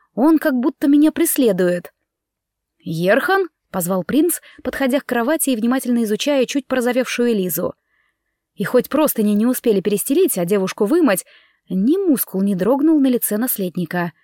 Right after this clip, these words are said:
в отличие от целителя. Его присутствие принца заставляло нервничать. "Да, ваше высочество". Понимая, что от неловкости Ерхан может в очередной раз потерять столь ценное лекарство,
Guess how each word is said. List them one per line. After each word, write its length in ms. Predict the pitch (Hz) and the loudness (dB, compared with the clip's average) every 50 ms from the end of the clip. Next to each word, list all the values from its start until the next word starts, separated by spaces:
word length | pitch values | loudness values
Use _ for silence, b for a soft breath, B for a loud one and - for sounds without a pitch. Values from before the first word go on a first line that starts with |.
| b b b b b b | b b b b b b
в 60 | - | -6
отличие 420 | 208 - 262 311 302 - - 320 320 | -4 0 0 0 0 0 0 -2 0
от 60 | - | 0
целителя. 580 | - 381 320 247 185 - - 180 185 - - - _ _ _ _ _ _ _ _ | 0 0 0 0 0 -2 -4 -6 -6 -8 -10 -14 _ _ _ _ _ _ _ _
Его 400 | _ 180 165 190 190 185 247 311 | _ -6 -4 -4 -2 -2 -2 -2
присутствие 600 | 285 - 226 214 - - 320 - - - 254 233 | 0 0 -2 -2 0 -2 -4 -4 -2 0 0 0
принца 480 | 190 - 277 339 381 330 - 320 294 b b b b b - | 2 0 0 0 0 0 0 0 -2 b b b b b -6
заставляло 580 | 208 196 240 - - 269 226 208 208 220 240 | -4 -4 -4 -4 -4 -2 -2 0 0 0 2
нервничать. 760 | 302 320 302 226 190 175 160 185 175 - - 208 175 - - - _ _ _ _ _ _ _ _ _ _ _ _ - | 2 2 2 2 0 -2 -4 -6 -6 -6 -6 -8 -8 -8 -10 -12 _ _ _ _ _ _ _ _ _ _ _ _ -8
"Да, 420 | - 208 226 370 359 240 180 208 | -4 -2 0 2 2 4 2 2
ваше 220 | 254 311 302 - 339 | 2 0 0 0 0
высочество". 640 | 359 - - 339 311 - - - 339 330 339 320 - _ _ _ _ _ _ _ _ _ _ _ _ _ _ _ _ _ _ | 0 0 0 -2 -2 -4 -4 -4 0 0 0 0 0 _ _ _ _ _ _ _ _ _ _ _ _ _ _ _ _ _ _
Понимая, 400 | - 190 170 185 202 254 277 233 | -6 -4 -2 -2 0 0 0 0
что 180 | 196 - - 208 | -2 0 0 0
от 120 | 202 - | 0 0
неловкости 500 | 220 220 233 269 269 - - 214 - - | 0 0 2 2 0 0 -2 -4 -2 -2
Ерхан 400 | 214 202 240 247 - - 226 214 | 0 0 0 0 0 0 -2 0
может 240 | 220 226 226 208 196 | 0 0 -2 -2 -2
в 40 | 208 | -4
очередной 400 | 208 - 233 220 208 226 240 226 | -4 -2 0 0 0 0 0 0
раз 160 | 214 214 208 | 0 -2 -2
потерять 400 | - 220 185 233 240 240 214 - B B B B | -4 -4 -2 0 0 0 -2 -4 B B B B
столь 240 | - - - 302 247 | -8 -4 -2 -2 -2
ценное 400 | - - 233 202 190 190 190 190 | 0 -2 0 0 0 0 0 0
лекарство, 580 | 196 226 - - 349 - - - - 262 220 | 0 -2 0 -2 -2 -2 -2 -2 -2 -2 -2